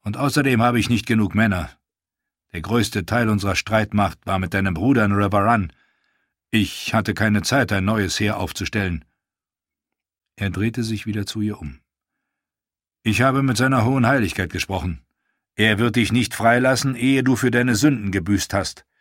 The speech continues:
„Ich habe gebeichtet.“ „Gebüßt hast, habe ich gesagt, vor der Stadt, ein Bußgang.“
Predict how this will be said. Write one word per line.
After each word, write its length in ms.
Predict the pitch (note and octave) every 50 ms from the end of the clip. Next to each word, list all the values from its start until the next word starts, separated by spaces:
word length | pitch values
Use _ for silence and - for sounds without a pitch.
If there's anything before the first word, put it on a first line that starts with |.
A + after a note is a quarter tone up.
| _ _ _ _ _ _ _ _ _
„Ich 240 | - - - - -
habe 180 | C#3 D3 C#3+ D#3
gebeichtet.“ 680 | C3 C#3+ A2 G2+ A#2+ D3+ G3+ F3 - - - F#2+ - _ _ _ _ _ _ _ -
„Gebüßt 640 | A2 A2 G#2 D#2+ D#2+ A2 D3+ E3+ C#3+ - - - -
hast, 320 | G#2+ G#2+ F#2+ - - -
habe 140 | G2 G2+ G2
ich 100 | F#2 -
gesagt, 480 | - F#2+ E2+ F2 G#2 G2 F#2 - _ -
vor 240 | - C3+ D3+ D#3
der 140 | D#3 D#3 D3+
Stadt, 420 | B2 - - D3+ C3 A2 - - -
ein 200 | A#2+ A#2+ A2 F#2+
Bußgang.“ 520 | C#3+ D#3+ C#3+ - - - G2+ F2+ E2 D2+